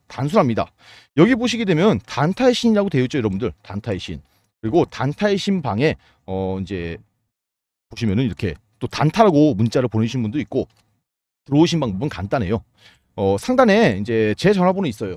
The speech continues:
이 공일공 팔이공삼 삼일오육. 여기 번호로 자, 단타방에, 단톡방에 들어오고 싶으신 분들은 자, 단타 뒤에 방 세 글자를 적어서 문자를 남겨주시면 제가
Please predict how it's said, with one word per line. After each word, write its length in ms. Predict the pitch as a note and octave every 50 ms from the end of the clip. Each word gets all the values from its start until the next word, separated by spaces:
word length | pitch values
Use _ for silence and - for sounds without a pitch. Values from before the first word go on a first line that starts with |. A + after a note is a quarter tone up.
| - _
이 120 | A2+ G#2+ G2
공일공 560 | - - A#2 A2+ G2+ F#2 F#2 D#3+ G3+ B3 C4+ - _ _ _ _ _ _ _
팔이공삼 960 | - - A#3 A#3 G#3+ A#3 A#3 A#3 G#3+ - A#2+ A#2+ G#2+ G#2 F#2+ - F3+ A3 A#3 G#3+ _
삼일오육. 760 | _ - - - B3 B3 A#3+ G#3+ C#3+ F2+ G2 A#2 A2+ F#2+ - _ _ _ _ _
여기 200 | A2 C3 F3+ A#3
번호로 420 | F3 F3 C3 A2+ C3+ F3+ G3+ A#2+ - - - - - _
자, 160 | - A#2+ D#2 - _ _ _ -
단타방에, 720 | - F3 A3 A#3 - C4 C#4 C4 C4+ B3 A3+ G#3+ A3+ B2 - -
단톡방에 800 | _ - - F3 F#3 - C#4+ - - C4+ B3+ B3+ B3 A#3+ A#3+ A#3 A3+ - _ _ _ _ _ _
들어오고 300 | - E3 F#3+ F#3 G3+ F#3+
싶으신 340 | - - G3+ F3+ E3+ F3
분들은 320 | C3+ A2 G#2 D#3 A3+ F#3 A2 - - - - - -
자, 180 | _ - F#2+ D#2 -
단타 560 | - - D3+ D#3 E3 - - B3 B3+ C4 C#4 - _ _ _ -
뒤에 340 | - A#2+ C3+ E3+ G#3+ A#3+ C#4+ _ _ _ _ _ _ _ _ _ _ _ _ _ _
방 380 | - D3+ F3+ D#3+ G2 - - _ _ _ -
세 80 | - B3
글자를 340 | C4 C4+ B3 - A#3 G#3+ G3
적어서 300 | D#3+ C3+ A2+ B2 - D3+
문자를 380 | G#2 G2 - G#2 - C#3 C3+
남겨주시면 420 | A#2+ F#2+ G2 A2 G#2 - G#2+ A#2 A#2
제가 260 | F2+ F#2 A#2+ D3+ -